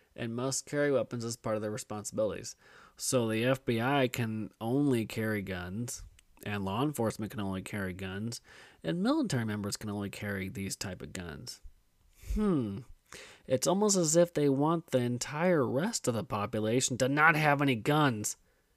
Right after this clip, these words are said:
Ah, man, if I only could have said that earlier. Oh, that's right, I did. It's part of the population control. Take away the First Amendment so that you can't, uh, get out what you need to say, and then you go after the Second Amendment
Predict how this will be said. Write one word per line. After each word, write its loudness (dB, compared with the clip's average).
Ah, -4
man, -6
if -12
I -8
only -2
could -6
have -4
said 2
that -6
earlier. 0
Oh, 6
that's 6
right, 8
I 8
did. 6
It's -2
part 4
of 6
the 4
population 6
control. -2
Take 6
away 12
the 10
First 4
Amendment 2
so 6
that 6
you 4
can't, 0
uh, 0
get 2
out 2
what 6
you 4
need 4
to -2
say, 8
and 2
then 6
you 4
go 6
after 4
the 0
Second 0
Amendment -4